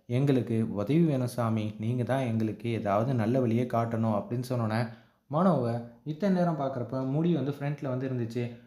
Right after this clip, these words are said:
முடியை பின்னாடி தூக்கி போட்டுட்டு அப்படியே பார்த்துக்கிட்டே இருக்காங்க. சிரிச்சுக்கிட்டு இருக்காங்க ஒரு மாதிரியா. "என்னது இப்படி இருக்காப்ல?" அப்படின்னு சொல்லிட்டு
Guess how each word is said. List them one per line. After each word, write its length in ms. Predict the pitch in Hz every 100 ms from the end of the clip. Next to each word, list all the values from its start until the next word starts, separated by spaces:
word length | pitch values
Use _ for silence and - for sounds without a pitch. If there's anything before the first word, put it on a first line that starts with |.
| _
முடியை 340 | 143 196 185
பின்னாடி 320 | 160 156 165 151
தூக்கி 220 | 135 117
போட்டுட்டு 500 | 113 113 113 120 -
அப்படியே 320 | 139 160 156
பார்த்துக்கிட்டே 400 | 135 135 131 143
இருக்காங்க. 440 | 135 117 110 117 117
சிரிச்சுக்கிட்டு 420 | 135 - 139 120
இருக்காங்க 360 | 110 104 107 135
ஒரு 160 | 131
மாதிரியா. 380 | 120 120 120 117 113 113 - _ _
"என்னது 240 | 113 147 139
இப்படி 280 | 127 139 135
இருக்காப்ல?" 360 | 135 123 120 113
அப்படின்னு 240 | 107 117
சொல்லிட்டு 480 | 127 110 110 113